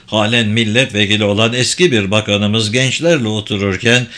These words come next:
"Süleymancılar fetÖ'den daha tehlikeli." demiş biçiminde bir bilgi aktardı. Daha sonra şunları ekledi. "Bunu bana aktaran gençlere dedim ki, o bakana selamımı söyleyin.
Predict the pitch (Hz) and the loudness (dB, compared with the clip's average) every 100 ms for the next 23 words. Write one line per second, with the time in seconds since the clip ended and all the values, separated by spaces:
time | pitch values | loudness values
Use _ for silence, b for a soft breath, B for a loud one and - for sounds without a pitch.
0 | B - 135 147 165 160 170 151 160 160 | B -2 2 4 4 4 2 2 2 0
1 | 147 156 151 147 160 160 143 160 165 165 | 2 0 0 0 0 0 0 0 0 0
2 | 156 127 135 131 120 117 113 101 120 123 | 0 0 0 2 2 2 0 -2 -2 -2
3 | 127 120 135 113 131 113 113 117 98 120 | -2 -2 0 0 0 0 0 0 2 2
4 | 104 104 110 104 92 107 113 B B 107 | 0 -2 0 0 0 0 -2 B B 0
5 | 110 110 113 113 101 117 110 104 113 98 | 0 0 -2 -2 -2 -2 0 0 2 0
6 | - 101 92 90 85 - B B B B | 0 -2 0 -2 -4 -12 B B B B
7 | B 175 247 220 208 208 127 101 110 113 | B 0 2 4 4 2 2 0 -2 0
8 | 117 113 123 110 117 120 110 110 147 110 | 0 0 0 0 0 2 2 2 0 0
9 | 101 104 101 B B 180 175 175 165 165 | 0 0 -2 B B 2 4 2 2 0
10 | 170 - 151 156 156 139 151 175 151 113 | 0 2 2 2 2 2 2 2 2 2
11 | 101 92 87 | 2 0 -2